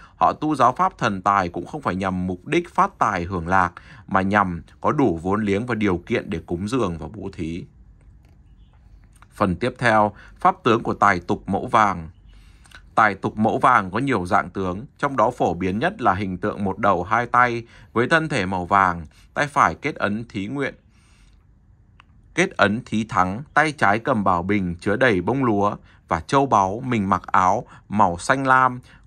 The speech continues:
quàng khăn màu trắng và xiêm y nhiều màu, đeo nhiều châu báu, ngồi trên nguyệt luân tòa sen trong tư thế kiết già kim cương. Lợi ích từ việc tu trì.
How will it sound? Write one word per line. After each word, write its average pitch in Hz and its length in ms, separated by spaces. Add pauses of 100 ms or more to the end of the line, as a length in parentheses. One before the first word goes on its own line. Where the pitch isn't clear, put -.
quàng 107 320
khăn 147 260
màu 104 280
trắng 95 280
và 92 120
xiêm 147 300
y 151 180
nhiều 117 260
màu, 87 360 (220)
đeo 147 200
nhiều 120 360
châu 131 160
báu, 101 280
ngồi 117 300
trên 143 220
nguyệt 107 180
luân 139 280
tòa 92 220
sen 123 320
trong 135 140
tư - 220
thế 98 180
kiết 165 300
già 92 340
kim 110 160
cương. 107 380 (1160)
Lợi 117 260
ích - 280
từ 110 140
việc 92 300
tu 143 140
trì. 101 420